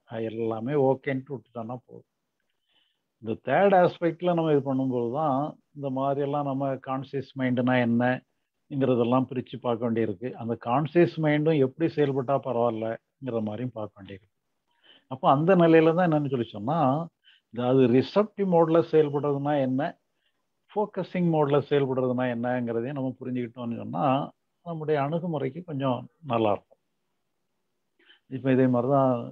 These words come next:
நேற்று ஒருத்தர், நம்ம ஐயா ஒருத்தர், நிர்மல்-, நிர்மலன் ஐயான்னு நினைக்கிறேன், அவரு போன்ல பேசிட்டு இருந்தாங்க. அப்போ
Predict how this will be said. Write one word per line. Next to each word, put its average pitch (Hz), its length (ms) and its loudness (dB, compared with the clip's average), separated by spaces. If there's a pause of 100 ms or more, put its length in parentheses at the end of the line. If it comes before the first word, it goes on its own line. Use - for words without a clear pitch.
(140)
நேற்று 135 540 -2
ஒருத்தர், 117 800 -2
நம்ம 110 240 -6
ஐயா 113 240 0 (140)
ஒருத்தர், 107 420 -10
நிர்மல்-, 120 380 -4
நிர்மலன் 123 420 -4
ஐயான்னு 101 320 -4
நினைக்கிறேன், 98 360 -20 (840)
அவரு 120 420 0 (1000)
போன்ல 139 440 0
பேசிட்டு 131 420 -2
இருந்தாங்க. 92 340 -8 (400)
அப்போ 113 300 -8